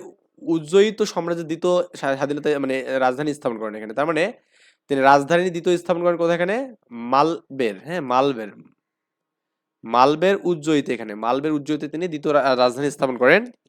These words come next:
তার একটা উপাধি ছিল এখানে। দেখুন আমরা এখানে সমুদ্রগুপ্ত উপাধি পড়ছিলাম কি এখানে বলুন তো ভাই? সমুদ্রগুপ্তের উপাধি ছিল হচ্ছে আপনার কি?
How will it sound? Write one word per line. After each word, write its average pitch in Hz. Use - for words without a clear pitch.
তার 151
একটা 156
উপাধি 190
ছিল 165
এখানে। 139
দেখুন 165
আমরা 170
এখানে 196
সমুদ্রগুপ্ত 196
উপাধি 196
পড়ছিলাম 190
কি 190
এখানে 185
বলুন 175
তো 185
ভাই? 277
সমুদ্রগুপ্তের 190
উপাধি 185
ছিল 156
হচ্ছে 196
আপনার 185
কি? 165